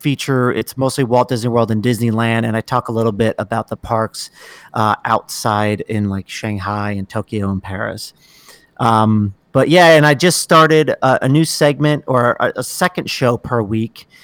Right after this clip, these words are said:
uh, where it's, I do an interview with a cast member, uh, and Micah is gonna be the third guest. Uh, I'm posting the second episode s-, very soon, so there's one es-,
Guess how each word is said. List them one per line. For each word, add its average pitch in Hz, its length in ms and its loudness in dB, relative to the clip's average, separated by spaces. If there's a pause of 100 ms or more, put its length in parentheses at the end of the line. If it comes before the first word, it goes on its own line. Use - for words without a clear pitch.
(220)
uh, 110 340 2
where 117 380 0
it's, - 200 -6
I 131 100 -4
do 120 160 0
an 120 80 0
interview 131 680 0
with 113 400 2
a 120 60 -6
cast - 420 -4
member, 104 460 -2 (460)
uh, 117 260 4 (100)
and 113 240 2
Micah 120 580 2
is 113 280 -4
gonna 113 180 0
be 113 220 2
the 110 120 -2
third 175 520 2 (100)
guest. 117 500 0
Uh, 113 220 0
I'm 107 160 0
posting 123 420 -2
the 107 80 -4
second - 400 -4
episode 113 720 -2
s-, - 120 -16
very 107 260 -4
soon, 113 420 -2 (380)
so 127 200 2
there's 113 220 -2
one 185 200 4
es-, 175 220 2